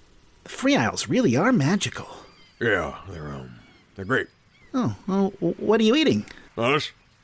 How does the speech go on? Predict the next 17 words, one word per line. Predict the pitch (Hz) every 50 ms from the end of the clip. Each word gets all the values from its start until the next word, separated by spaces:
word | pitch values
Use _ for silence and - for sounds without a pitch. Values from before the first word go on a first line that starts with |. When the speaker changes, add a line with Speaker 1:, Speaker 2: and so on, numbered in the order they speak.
| - -
Speaker 2:
It's | 95 92 - -
a | 90 76 69 67 67 - - - -
seagull. | - - 139 - - - - - _ _ _ _ _ _ _ -
Not | - 139 135
very | 127 117 104
good. | 101 107 98 78 73 69 - - - _ _ _ - _ _ -
But | 101 104
they | 113 131
ain't | 135 -
squawking | - - 117 127 139 135 135 113
so | - 151 147
loud | 151 151 147 143 143
now, | 147 147 135 123
are | 131 131 123
they? | 120 113 101 90 - - - - -
<laughs> | 180 - - 220 214 220 240 - - - - - - - - - - - - - - - - - - - - - - - - - - - - - - - -
Speaker 1:
Oh, | 254 226